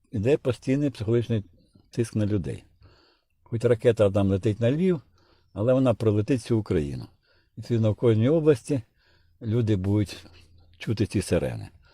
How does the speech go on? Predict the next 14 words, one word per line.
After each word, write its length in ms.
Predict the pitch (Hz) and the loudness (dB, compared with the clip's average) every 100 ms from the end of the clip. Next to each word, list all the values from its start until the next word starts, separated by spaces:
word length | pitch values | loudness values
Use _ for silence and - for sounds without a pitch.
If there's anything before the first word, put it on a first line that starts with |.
| _ _ _ - | _ _ _ -6
Ну, 120 | 135 | -6
хто 180 | - 120 | 0 0
близько 340 | 117 120 - | 2 2 2
їх 160 | 113 107 | 0 0
чув, 160 | 147 117 | 0 0
ви 80 | |
самі 320 | 101 107 98 82 _ _ _ _ | 2 0 0 -4 _ _ _ _
знаєте, 380 | 104 113 107 104 | -4 -2 0 -2
що 160 | - 92 | -4 -4
це 120 | 98 | -2
не 120 | 98 | -2
дуже 280 | 95 87 85 | -2 -2 -4
комфортні 640 | - 90 - 78 - - - _ _ _ _ | -4 -4 -4 -8 -8 -14 -16 _ _ _ _
звуки. 440 | 80 78 60 - | -8 -6 -8 -14